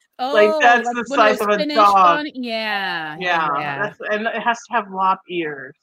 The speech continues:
Speaker 2: Well, I've gotta say, if
Speaker 1: So
Speaker 2: anybody has proven their ability to care for a rabbit properly, it's you, Tina. So, I mean, I would, you are, like, I would never recommend a rabbit for a pet for anybody, but after witnessing how thoroughly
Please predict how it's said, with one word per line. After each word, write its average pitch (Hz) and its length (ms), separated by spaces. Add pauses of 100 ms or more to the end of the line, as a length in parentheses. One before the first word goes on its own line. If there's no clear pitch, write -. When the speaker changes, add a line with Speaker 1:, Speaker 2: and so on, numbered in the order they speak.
Speaker 2:
Well, 330 220
I've 349 140
gotta 453 300
say, 392 200
if 285 80
Speaker 1:
So 269 80
Speaker 2:
anybody 415 440
has 320 180
proven 277 680
their 233 300
ability 233 440
to 190 60
care 196 300
for 240 240
a 214 100
rabbit 196 400
properly, 220 520
it's 233 200
you, 226 140
Tina. 151 380
So, 214 300
I 226 80
mean, 214 320 (380)
I 311 240
would, 294 360
you 254 300
are, 359 300
like, 240 200
I 302 120
would 359 120
never 233 480
recommend 196 800
a 214 80
rabbit 185 380
for 208 120
a 180 60
pet 175 240
for 175 140
anybody, 262 640
but 196 400
after 214 440
witnessing 226 600
how 202 220
thoroughly 247 680